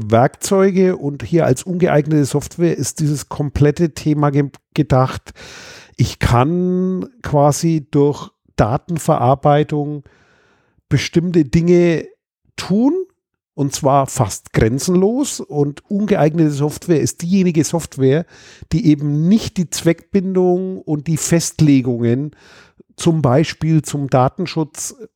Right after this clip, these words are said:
unterstützt. Beispielsweise eine ungeeignete Software wäre, kann auch ein ungeeignetes Datenübertragungsprotokoll sein aus meiner Sicht.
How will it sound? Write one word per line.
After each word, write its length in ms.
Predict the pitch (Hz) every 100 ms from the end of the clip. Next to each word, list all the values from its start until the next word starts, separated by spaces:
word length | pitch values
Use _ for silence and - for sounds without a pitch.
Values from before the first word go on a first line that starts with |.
| _
unterstützt. 1040 | 151 - 143 - - 143 117 - - - _ _ _ - - -
Beispielsweise 720 | 127 131 - 143 131 127 135
eine 160 | 143 156
ungeeignete 580 | 156 160 123 131 147
Software 640 | 123 127 - 147 156 151 120
wäre, 380 | 131 143 147 -
kann 300 | - 135 165
auch 240 | - 143 -
ein 200 | 135 143
ungeeignetes 840 | 180 175 170 139 139 139 131 -
Datenübertragungsprotokoll 1700 | - 131 - - 143 131 131 120 120 151 135 - - 110 113 107 110
sein 260 | 104 113 113
aus 200 | 110 104
meiner 280 | 120 127 139
Sicht. 360 | 190 - -